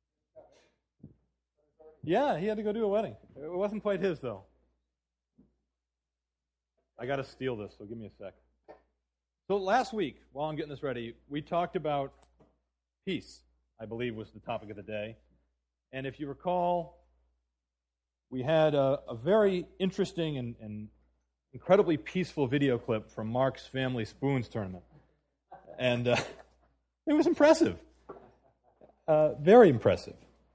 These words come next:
And, and I think it was important as we start thinking about things today and we move into a message today that's not about peace, but about joy,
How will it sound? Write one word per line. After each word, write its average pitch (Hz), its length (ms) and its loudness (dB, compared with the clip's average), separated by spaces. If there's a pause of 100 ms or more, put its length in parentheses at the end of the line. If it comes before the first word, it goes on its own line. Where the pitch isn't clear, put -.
(320)
And, 143 180 6
and 143 80 6
I 147 60 8
think 202 180 4
it 208 40 6
was 170 140 4
important 156 560 8
as 120 160 2
we 123 100 4
start 139 420 10
thinking 147 240 2
about 127 220 4
things 127 180 0
today 131 220 6
and 120 80 6
we 113 60 4
move 127 200 6
into 120 160 4
a 117 40 4
message 117 360 2
today 117 260 6
that's 107 160 0
not 127 140 6
about 113 240 4
peace, 135 260 2
but 110 140 2
about 98 260 2
joy, 92 400 6